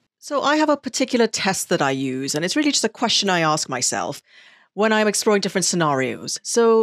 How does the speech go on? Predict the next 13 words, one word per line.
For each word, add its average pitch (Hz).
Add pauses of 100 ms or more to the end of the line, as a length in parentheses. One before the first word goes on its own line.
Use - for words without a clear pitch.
let's 262
say 226
I've 180
worked 196
out 185
my 165
base 185
price, 135
my, 147
my 143
cost -
of 156
sales, 127